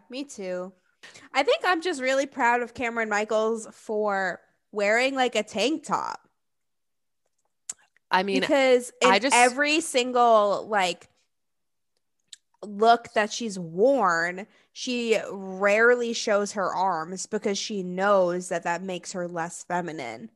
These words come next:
Speaker 2: Well, I don't
Speaker 1: But
Speaker 2: get one flying you know what, because
Speaker 1: me
Speaker 2: her arms are incredible.
Speaker 1: Yeah.
Speaker 2: I enjoyed it. I thought in terms of costuming, I mean, I loved Cameron's look,
Speaker 1: Me
Speaker 2: the
Speaker 1: too.
Speaker 2: Catwoman look. It was so good.
Speaker 1: It was so good.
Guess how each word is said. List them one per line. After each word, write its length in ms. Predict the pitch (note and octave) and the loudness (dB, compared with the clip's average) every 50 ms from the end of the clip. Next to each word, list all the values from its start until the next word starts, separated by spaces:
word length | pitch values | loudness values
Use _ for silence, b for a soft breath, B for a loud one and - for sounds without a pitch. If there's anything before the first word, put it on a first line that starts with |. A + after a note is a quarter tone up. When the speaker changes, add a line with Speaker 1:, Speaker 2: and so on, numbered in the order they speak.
| _ _ _ _ _ b b b b | _ _ _ _ _ b b b b
Speaker 2:
Well, 120 | - E3 | 0 2
I 100 | F3+ F3+ | 4 6
don't 80 | G#3 A#3+ | 8 8
Speaker 1:
But 260 | A#3 A3 G#3+ G3+ F#3+ | 8 8 6 4 2
Speaker 2:
get 100 | - - | 0 -4
one 400 | D#3+ E3 F3+ F3+ F3+ F3 E3+ E3+ | -6 -2 0 2 0 0 0 -4
flying 540 | D#3+ - - F#3 F3+ F3 F3 E3+ E3 D#3+ C#3+ | -10 -12 -6 -2 0 2 2 2 0 -2 -4
you 180 | C#3 E3+ G3 G#3+ | -4 -4 -4 -2
know 200 | F#3 D#3 D3 D3 | 0 0 0 0
what, 400 | D3 D3 D3+ D#3+ E3 E3+ - - | 0 0 0 0 0 0 -2 -4
because 320 | F3 E3 - F3+ E3 E3 | -8 -6 -4 -2 0 0
Speaker 1:
me 200 | A3 C4 D4+ D#4+ | 0 0 0 2
Speaker 2:
her 140 | F3+ F3 E3 | 2 2 4
arms 280 | D#3+ D#3+ F3+ F#3 F#3+ F3+ | 4 4 2 2 0 -2
are 100 | F3 D#3 | -4 -4
incredible. 560 | D#3 D#3+ - F#3 F3+ D3+ C#3+ C#3 C#3+ C#3+ E3+ _ _ _ _ | -2 -2 -2 -2 0 -2 -4 -6 -6 -8 -8 _ _ _ _
Speaker 1:
Yeah. 500 | A3 G#3 G3 G#3 G#3 F#3+ D#3 D#2+ - - - _ _ _ _ _ _ _ _ _ _ _ _ _ _ _ _ _ b b b b b b b _ | -12 -6 2 4 6 6 6 4 2 -2 -8 _ _ _ _ _ _ _ _ _ _ _ _ _ _ _ _ _ b b b b b b b _
Speaker 2:
I 140 | - G3+ D4 | 0 2 2
enjoyed 300 | G4+ G4 - G3 G3+ G#3 | 2 2 2 2 4 4
it. 80 | F3 - - | 4 4 4
I 160 | D3+ F3+ A3 | 2 2 4
thought 320 | C#4+ D#4 E4+ A3+ G3 D#3+ | 6 6 8 8 8 6
in 120 | F#3 F#3+ F#3 | 4 2 0
terms 220 | F#3+ F3+ E3 - | -2 -4 -6 -6
of 120 | C3 - - | -10 -12 -12
costuming, 800 | - - F#3 G#3 G#3+ - - E3 C#3 B2+ B2 A#2 A2+ A#2+ C#3+ - _ _ _ _ _ _ _ - | 0 4 4 4 4 2 -4 -8 -10 -10 -10 -12 -14 -16 -18 -20 _ _ _ _ _ _ _ -4
I 80 | E3 | -4
mean, 220 | E3+ D#3+ D3+ D3 D3 | -4 -4 -4 -6 -4
I 140 | - C#3+ F#3 | -2 0 0
loved 680 | F3 D3 C3 C3 C3+ D3 D3 C#3+ C#3 C3+ - - - - | 0 -2 -6 -4 0 0 2 2 0 0 -4 -8 -14 -12
Cameron's 500 | - B2 B2 A2+ G#2 A2 C#3 D3+ - - | -10 -10 -8 -8 -10 -12 -12 -12 -10 -8
look, 280 | A2 - F#2 - - G#3 | -6 -6 -6 -6 -6 -8
Speaker 1:
Me 60 | G#3 | -8
Speaker 2:
the 40 | - | -8
Speaker 1:
too. 140 | - - | -4 -2
Speaker 2:
Catwoman 400 | - - - E3+ D#3 F3+ F3 F3 | -2 -2 -2 -2 -4 -6 -6 -4
look. 220 | F#3 F#3 F#3+ - - | -4 -6 -6 -6 -8
It 60 | - | -12
was 100 | - C#3 | -12 -12
so 460 | - - - - - - F3 E3+ C#3+ | -12 -10 -10 -10 -6 -4 -2 -2 -2
good. 320 | - - C#3 C#3+ C3 - - | -4 -6 -6 -6 -4 -6 -6
Speaker 1:
It 20 | |
was 160 | F#3+ F#3 F3+ - | -8 -10 -10 -10
so 540 | - - - - - F3+ E3 D#3+ D3+ - - | -10 -10 -10 -6 -6 -4 -4 -4 -6 -8 -10
good. 280 | - A2+ F#3+ F#3+ G#3+ | -12 -10 -10 -10 -10